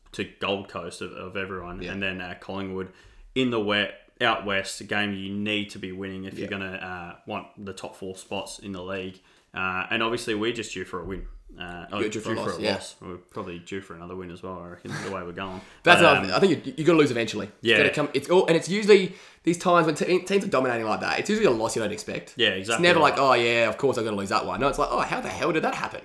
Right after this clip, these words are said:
Speaker 1: Like last year in round ten when we lost to the Crom.
Speaker 2: Yeah,
Speaker 1: Like,
Speaker 2: it's
Speaker 1: no one would
Speaker 2: always
Speaker 1: have
Speaker 2: that
Speaker 1: expected
Speaker 2: shock
Speaker 1: that.
Speaker 2: loss.
Speaker 1: Um, so,
Speaker 2: Yeah.
Speaker 1: yeah, I, I think it's, it's a great call. I can't believe they're such outside favourites, uh,
Speaker 2: Yeah.
Speaker 1: outside, uh, underdogs. Four dollars twenty-five, I
Speaker 2: Still
Speaker 1: think
Speaker 2: a
Speaker 1: it
Speaker 2: top
Speaker 1: is.
Speaker 2: four side.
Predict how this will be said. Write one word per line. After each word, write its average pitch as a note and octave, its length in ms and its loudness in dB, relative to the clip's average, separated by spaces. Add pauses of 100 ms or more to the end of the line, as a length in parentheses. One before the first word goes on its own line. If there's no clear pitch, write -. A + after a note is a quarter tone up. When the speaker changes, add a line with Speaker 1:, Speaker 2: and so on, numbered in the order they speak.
Speaker 1:
Like A2 200 -2
last G#2+ 380 0
year F#2+ 200 -6
in F#2+ 100 -8
round F#2+ 240 -6
ten F#2+ 180 -8
when F#2 140 -8
we F#2+ 80 -8
lost F2 220 -12
to - 60 -16
the - 60 -20
Crom. F2 380 -12
Speaker 2:
Yeah, - 140 -4
Speaker 1:
Like, - 80 0
Speaker 2:
it's - 80 -8
Speaker 1:
no - 140 8
one B3+ 40 8
would C#4 60 6
Speaker 2:
always C4 140 8 (100)
Speaker 1:
have G3+ 80 4
Speaker 2:
that - 20 2
Speaker 1:
expected - 140 -2 (100)
Speaker 2:
shock F#3+ 100 -2
Speaker 1:
that. E3+ 60 0
Speaker 2:
loss. - 340 -4 (300)
Speaker 1:
Um, F#2 320 -4
so, A#2+ 140 2
Speaker 2:
Yeah. A#2+ 280 6
Speaker 1:
yeah, A#2+ 80 2
I, B2+ 180 4
I - 60 2
think A#2+ 160 -4
it's, G#2+ 180 -10
it's A#2 180 -8
a - 40 -12
great C#3 280 0
call. A2 280 0
I - 60 -10
can't B2 180 -2
believe G2+ 320 -6 (260)
they're G2 200 -6
such F#2+ 240 -10
outside F#2 360 -8
favourites, F#2 460 -10
uh, G2 240 -6
Speaker 2:
Yeah. G2+ 80 -8
Speaker 1:
outside, F2+ 340 -10 (280)
uh, F2+ 180 -14
underdogs. F#2 460 -10
Four - 260 -12
dollars G#2 240 -8
twenty-five, F#2+ 420 -12
I G2+ 80 -8
Speaker 2:
Still G2 120 -10
Speaker 1:
think A2 140 -6
Speaker 2:
a A#2 40 -6
Speaker 1:
it - 40 -8
Speaker 2:
top A#2 160 -6
Speaker 1:
is. - 40 -14
Speaker 2:
four A#2+ 160 -4
side. B2 320 -10